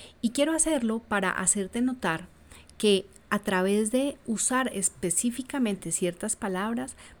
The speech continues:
podemos generar un impacto distinto en las otras personas, un impacto positivo.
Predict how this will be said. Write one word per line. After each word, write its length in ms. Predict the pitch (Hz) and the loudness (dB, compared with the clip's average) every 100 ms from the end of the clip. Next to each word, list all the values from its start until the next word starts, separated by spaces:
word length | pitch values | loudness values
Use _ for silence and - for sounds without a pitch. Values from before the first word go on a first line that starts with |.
| - | -6
podemos 460 | 180 180 180 196 - | 0 0 0 -2 -4
generar 480 | 240 190 165 208 - | -2 -2 -4 -8 -8
un 160 | 196 | -4
impacto 440 | 180 175 180 175 185 | -4 -4 -6 -6 -4
distinto 580 | 175 - - 165 156 160 | -4 -4 -4 -4 -4 -6
en 80 | |
las 180 | 156 156 | -6 -8
otras 280 | 143 - 151 | -10 -10 -8
personas, 500 | - 147 165 151 139 | -6 -6 -6 -4 -4
un 80 | 160 | -2
impacto 460 | 165 - 190 - | -2 -2 -2 -2
positivo. 600 | 180 180 - - 160 151 | -6 -4 -6 -8 -10 -8